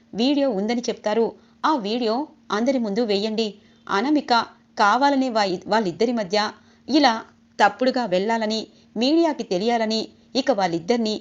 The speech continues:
హోటల్ రూమ్లో బంధించి డోర్ని నాక్ చేసిందని మీ దగ్గర వీడియో ఉంది కదా, ఆ వీడియో మాకు సబ్మిట్ చేయండి" అని చెప్పి అంటారు లాయర్. ఇక ఫోన్లో ఓపెన్ చేయగానే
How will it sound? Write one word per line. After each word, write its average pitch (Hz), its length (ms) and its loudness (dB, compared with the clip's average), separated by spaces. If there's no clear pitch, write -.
హోటల్ 311 360 4
రూమ్లో 233 280 -2
బంధించి 196 520 -4
డోర్ని 294 340 4
నాక్ 196 280 -2
చేసిందని 208 540 -2
మీ 226 120 0
దగ్గర 170 320 0
వీడియో 202 340 -2
ఉంది 202 180 -6
కదా, 202 220 -2
ఆ 294 80 0
వీడియో 247 320 -2
మాకు 202 220 -4
సబ్మిట్ 190 420 -4
చేయండి" 208 400 -2
అని 214 200 -8
చెప్పి 208 240 -6
అంటారు 190 340 -6
లాయర్. 208 420 -2
ఇక 311 180 0
ఫోన్లో 262 460 2
ఓపెన్ 214 380 0
చేయగానే 196 540 -2